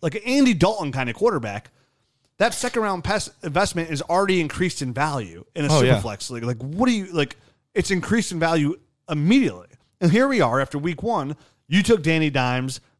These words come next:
Speaker 1: mid second, high second because of us, hopefully, in your Superflex league. And we're talking about giving up a high twenty twenty-first already.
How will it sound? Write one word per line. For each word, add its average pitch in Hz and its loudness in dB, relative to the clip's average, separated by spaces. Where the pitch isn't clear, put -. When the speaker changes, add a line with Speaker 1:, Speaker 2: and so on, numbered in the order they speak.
Speaker 1:
mid 147 -2
second, 156 -2
high 139 -4
second 131 -4
because 127 -4
of 139 -4
us, 117 -6
hopefully, 117 -6
in 147 -12
your 123 -4
Superflex 117 -6
league. 123 -6
And 156 -2
we're 202 4
talking 175 -2
about 147 -4
giving 143 0
up - -8
a - -12
high 131 -4
twenty 139 -2
twenty-first 120 -6
already. 120 -2